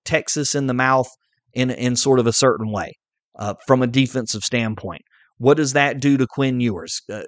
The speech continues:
'cause he's not necessarily set the world on fire before in, in his young career there at Texas. Uh, especially in a game like this, he's not done that. Has he had that opportunity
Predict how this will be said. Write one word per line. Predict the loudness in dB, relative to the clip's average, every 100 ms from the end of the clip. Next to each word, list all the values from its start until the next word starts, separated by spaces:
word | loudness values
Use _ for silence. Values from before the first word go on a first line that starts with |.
| -14 -10
'cause | -6 -2
he's | -2 -2 -2
not | -2 -2
necessarily | -2 -2 -2 0 2 2 2
set | 2 0 0
the | 0
world | 4 6 6
on | 2 -2
fire | 0 0 0 -4
before | -8 -4 -2 -2 -4 _ _ _ _ _
in, | -4 -2
in | 0 -2
his | 0 0 0 0
young | -2 -4
career | -6 -6 -4 -6 -6 -10 _ _ -6
there | -2 0
at | 0 -4
Texas. | -6 -6 -6 -8 -6 -6 -8 _ -14
Uh, | -12
especially | -8 0 2 2 2 -2
in | 0
a | 0
game | 0 0
like | 0 0 0
this, | 0 0
he's | -2 -4
not | -4 -6 -6
done | -10 -10
that. | -12 -16 _ _ _ _
Has | -4 -2
he | 0
had | -2 0
that | 0
opportunity | 0 -2 -4 -2 -2 -2